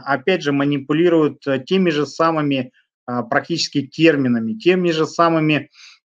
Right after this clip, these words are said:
а, с-, аргументами, а, которые, п-, по большому счёту, действительно во многом оказались несостоятельными. И, а, с-,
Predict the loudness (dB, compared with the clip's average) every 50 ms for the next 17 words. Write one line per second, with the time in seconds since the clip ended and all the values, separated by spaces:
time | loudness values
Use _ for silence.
0 | _ -6 -2 0 2 2 4 4 4 4 4 2 0 -2 -4 -8 -12 -12 -10 -12
1 | -12 -12 -12 _ 0 0 0 2 2 2 2 4 4 4 4 4 2 2 0 0
2 | 2 0 0 -2 -6 -12 _ _ _ _ _ _ _ _ -4 -4 -2 -2 -2 -2
3 | -2 0 2 4 6 6 6 4 2 0 -4 _ -16 -16 -8 -4 -2 -2 -2 -2
4 | -2 -4 -6 -6 -6 -4 -4 -6 -6 -6 -8 -12 -10 -8 -10 -8 -6 -4 -4 -2
5 | -2 -2 -2 -2 -2 -2 -2 -4 -4 -4 -6 -4 0 0 2 2 0 -2 -8 _
6 | _ _ _ _ _ _ -2 0 2 2 2 0 -2 -4 -6 -2 0 2 4 6
7 | 6 6 4 2 -2 -6 -10 -10 -10 -12 -14 -16 _ _ _ _ _ _ _ _
8 | _ 0 4 6 8 8 8 6 4 4 4 4 6 6 6 6 6 4 4 2
9 | 0 -4 -8 -14 -16 -16 -16 -16